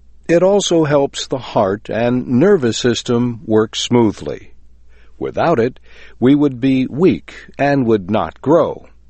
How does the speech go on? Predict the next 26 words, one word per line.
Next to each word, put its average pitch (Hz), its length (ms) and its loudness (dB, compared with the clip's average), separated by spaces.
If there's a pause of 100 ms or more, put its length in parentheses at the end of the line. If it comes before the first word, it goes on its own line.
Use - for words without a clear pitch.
(360)
We 147 200 2
also 147 580 0
might 98 320 -2
develop 107 540 -2 (160)
beriberi. 85 800 -4 (1000)
Thiamine 135 720 2
is 120 360 2
found 117 440 0
not 156 260 -2
just 151 360 -2
in 110 140 0
whole 123 380 0
grains, 101 800 -2
like 76 340 -8 (120)
brown 90 340 -2
rice, 85 500 -4 (480)
but 165 140 0
also 151 560 2
in 143 300 0
other 120 240 0
foods. - 720 -2 (460)
These 104 460 -2
include 85 720 -8
beans 95 520 -4
and 80 400 -6
peas, 104 560 -4